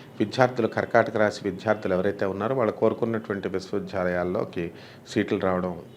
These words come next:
ఉమ్, జరుగుతుంది. కాకపోతే కోరుకున్నటువంటి ఈ యొక్క, ఆ, కోర్సుల్లోకి రాకపోవచ్చు, వేరే కోర్సుల్లోకి. మొత్తం పైన ఈ కర్కాటక రాశి అభివృద్ధి చెందుతుంది చక్కగా.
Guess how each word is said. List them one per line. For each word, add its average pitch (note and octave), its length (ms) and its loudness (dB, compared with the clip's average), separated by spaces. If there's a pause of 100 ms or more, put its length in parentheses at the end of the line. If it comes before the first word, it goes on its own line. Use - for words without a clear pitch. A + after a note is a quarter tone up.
ఉమ్, F2+ 340 -4
జరుగుతుంది. F#2+ 500 0
కాకపోతే C3 760 2 (280)
కోరుకున్నటువంటి A#2 1000 4 (280)
ఈ G2+ 100 -2
యొక్క, G2 260 -2 (600)
ఆ, E2 440 0 (120)
కోర్సుల్లోకి D3 720 8 (540)
రాకపోవచ్చు, G2 640 2
వేరే F3+ 200 6
కోర్సుల్లోకి. G2 640 2
మొత్తం A#2+ 300 4
పైన C#3 360 2 (360)
ఈ A2+ 280 4 (100)
కర్కాటక A#2 400 4
రాశి G#2+ 500 2 (140)
అభివృద్ధి A#2 360 0 (120)
చెందుతుంది F#2+ 440 -4
చక్కగా. F#2 500 -6